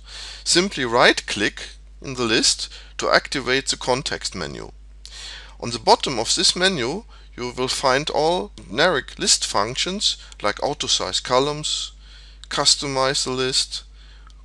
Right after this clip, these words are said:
copy the list to the clipboard, print the list to the printer,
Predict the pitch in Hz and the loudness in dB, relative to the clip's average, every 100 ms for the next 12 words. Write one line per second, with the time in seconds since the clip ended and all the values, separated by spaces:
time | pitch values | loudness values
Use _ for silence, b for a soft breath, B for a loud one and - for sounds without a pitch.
0 | - - 165 147 120 117 127 - 101 - | -6 -2 -2 -2 -4 0 0 0 -6 -6
1 | 143 156 - 135 135 139 - - b b | -6 -6 -4 -2 0 -2 -4 -10 b b
2 | - - 139 156 - 113 - - 196 92 | -6 0 0 0 -2 0 0 -2 -10 -6
3 | 156 160 175 175 175 | -4 -2 -4 -4 -4